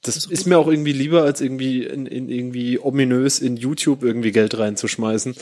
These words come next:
Speaker 2: <laughs>
Speaker 1: Wie viel kommt da
Speaker 2: Genau.
Speaker 1: beim, wie viel kommt bei den Ko-, bei den, bei den Creatoren selber tatsächlich an? Ich glaube nicht, dass das
Speaker 2: Nämlich.
Speaker 1: viel ist.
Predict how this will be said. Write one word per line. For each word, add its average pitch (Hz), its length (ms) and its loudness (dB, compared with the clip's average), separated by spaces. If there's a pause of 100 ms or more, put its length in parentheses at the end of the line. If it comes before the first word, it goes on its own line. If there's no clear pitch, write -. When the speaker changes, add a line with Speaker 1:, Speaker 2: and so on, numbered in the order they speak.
(400)
Speaker 2:
<laughs> - 480 -8
Speaker 1:
Wie 156 140 2
viel 208 160 4
kommt 170 260 0
da 165 60 6
Speaker 2:
Genau. 190 420 6
Speaker 1:
beim, 147 80 -4
wie 190 100 4
viel 214 140 2
kommt 185 220 0
bei 170 100 8
den 156 180 2
Ko-, 139 380 -2
bei 139 160 6
den, 131 480 -2
bei 123 100 4
den 120 140 0
Creatoren 127 440 0
selber 113 280 2
tatsächlich - 520 -4
an? 104 180 -4
Ich - 160 -10
glaube 104 240 0
nicht, 107 260 -6
dass 107 140 -2
das 95 120 -2
Speaker 2:
Nämlich. 107 260 -2
Speaker 1:
viel 110 80 -4
ist. - 220 -4